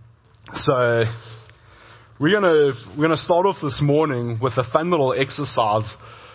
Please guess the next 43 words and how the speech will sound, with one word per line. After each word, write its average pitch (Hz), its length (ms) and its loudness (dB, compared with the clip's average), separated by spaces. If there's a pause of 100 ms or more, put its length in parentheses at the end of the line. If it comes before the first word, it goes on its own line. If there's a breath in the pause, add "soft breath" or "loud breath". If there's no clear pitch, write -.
(580 loud breath)
As 139 140 0
you 147 80 -2
can 143 140 0
see, 160 160 0
our 131 100 4
sermon's 160 500 0
called 147 240 -2
The 117 160 -4
Clear 156 280 2
Path. 127 400 -2 (960 soft breath)
And, 127 420 0
uh, 123 360 2 (360 loud breath)
we're 147 80 2
gonna 147 140 0
jump 180 260 0
into 202 220 -2
a, 135 220 2 (360)
a, 127 60 -6
a, 120 280 -6 (200)
a 113 180 -6
verse 147 320 -2
that's 135 180 -4
very 151 600 -4 (680)
well 127 240 0
known 123 400 -2 (720 loud breath)
by 127 80 4
all 131 240 -2
of 131 80 -4
us, 139 220 -2
but 131 60 -2
I 131 40 0
wanna 139 180 0
really 196 220 -2
make 170 280 -2
it 143 180 -8
practical 160 580 -4
and 113 140 -2
really 170 180 -4
bring 160 320 -2
to 151 60 -4
mind 131 340 -2
the 123 60 -4
gravity 127 720 -2